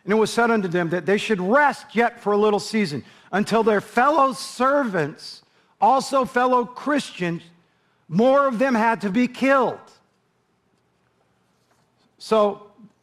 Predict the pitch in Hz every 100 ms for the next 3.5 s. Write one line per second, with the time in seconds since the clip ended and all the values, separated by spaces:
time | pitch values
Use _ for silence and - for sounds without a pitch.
0 | _ 165 - 277 294 - 226 208 208 147
1 | 147 - 151 - 147 127 160 208 262 262
2 | - - 165 185 240 208 202 - 156 220
3 | 226 196 160 147 175